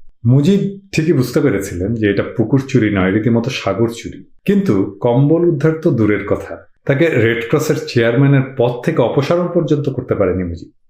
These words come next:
শেখ মুজিব জেনে শুনেই একজন মহাচোরকে একটা স্পর্শকাতর প্রতিষ্ঠানে থাকতে দিয়েছিলেন। কেন? কারণ শেখ মুজিবুর রহমান গাজী গোলাম মোস্তফার সততা সম্পর্কে একটা সার্টিফিকেটও দিয়েছিলেন। তিনি সংবাদ মাধ্যমে বলেছিলেন,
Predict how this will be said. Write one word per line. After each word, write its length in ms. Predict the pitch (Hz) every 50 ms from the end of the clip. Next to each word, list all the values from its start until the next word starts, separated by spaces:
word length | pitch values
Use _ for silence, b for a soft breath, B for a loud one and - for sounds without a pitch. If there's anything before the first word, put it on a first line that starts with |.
| -
শেখ 180 | - - 175 190
মুজিব 200 | 214 214 226 247
জেনে 320 | 156 123 139 156 175 190
শুনেই 340 | 185 - 240 233 220 185 160
একজন 280 | 151 151 160 170 160 143
মহাচোরকে 680 | 127 127 123 143 147 143 - - 160 165 165 - - 170
একটা 220 | 156 - - 156
স্পর্শকাতর 840 | 139 - - - 123 117 - - - - 147 - 147 147 - 139 131
প্রতিষ্ঠানে 540 | - 139 123 139 135 - - 139 139 131
থাকতে 300 | 131 - 131 131 - 120
দিয়েছিলেন। 500 | 101 95 85 - - - 90 82 78 78 - _ _ _ _ _ - - -
কেন? 240 | 135 147 185 214 208 - - - -
কারণ 340 | - 180 185 185 185 185 185 - - _ _ _ _ _ -
শেখ 180 | - 160 147
মুজিবুর 320 | 175 175 180 202 202 214 208
রহমান 540 | 196 160 160 127 90 85 87 87 - - _ _ _ -
গাজী 280 | 117 117 131 147 185 185
গোলাম 280 | 196 202 208 202 202
মোস্তফার 420 | 202 196 190 - - 190 170 185 185
সততা 580 | - - 180 - - 160 160 214 220 - 214
সম্পর্কে 720 | - - 208 190 180 - 143 127 - - 87 80 - - - b b b b b 151
একটা 180 | 156 151 165
সার্টিফিকেটও 720 | - - 196 190 190 196 180 170 185 185 160 135 113 92 -
দিয়েছিলেন। 480 | 90 80 - - - - - - - - _ _ _ _ _ _ -
তিনি 160 | 175 180 185
সংবাদ 380 | 185 196 196 190 190 196 185
মাধ্যমে 340 | 190 196 185 190 190 208 202
বলেছিলেন, 640 | 185 190 196 208 196 - - - 120 87 82 76